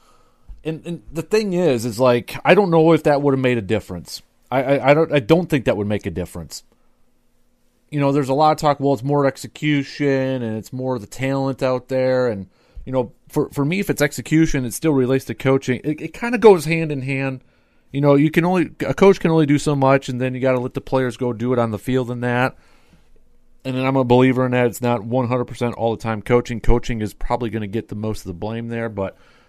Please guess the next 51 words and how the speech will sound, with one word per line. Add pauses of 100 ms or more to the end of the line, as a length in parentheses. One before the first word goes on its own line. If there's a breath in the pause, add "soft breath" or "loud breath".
(180 soft breath)
nonetheless,
it,
it
all
kinda
goes
hand
in
hand,
in
my
opinion.
But
I'm
a
believer,
too,
that (380 soft breath)
this
would
not
have
made
a
difference.
Like,
if
you
fired
him, (1300)
if,
if
you'd
fire (480 soft breath)
Maurice
Drayton
at
this
point
in
the
season,
I
don't
think
there
would
have
been
an
instant